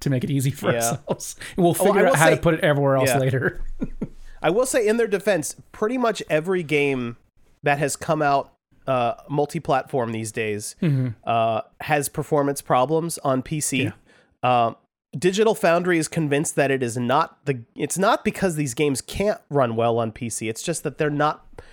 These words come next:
Speaker 2: they're not porting them with the correct optimizations, like,
Speaker 1: Sure.
Speaker 2: um, like, har-, uh, cache, shader caching is something that, uh, Digital Foundry harps on all the time. Like,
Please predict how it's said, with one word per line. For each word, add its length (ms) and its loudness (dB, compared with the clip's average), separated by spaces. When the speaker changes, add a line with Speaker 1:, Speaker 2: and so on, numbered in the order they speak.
Speaker 2:
they're 120 2
not 300 2
porting 340 2
them 300 -4
with 240 -2
the 80 0
correct 320 -2
optimizations, 800 0
like, 280 -2
Speaker 1:
Sure. 180 2
Speaker 2:
um, 180 -2
like, 180 0
har-, 180 0
uh, 460 2
cache, 600 -2
shader 340 -2
caching 480 0
is 160 -2
something 360 0
that, 260 -2
uh, 360 -2
Digital 320 0
Foundry 420 0
harps 300 0
on 160 -2
all 240 2
the 80 -4
time. 260 -4
Like, 220 -6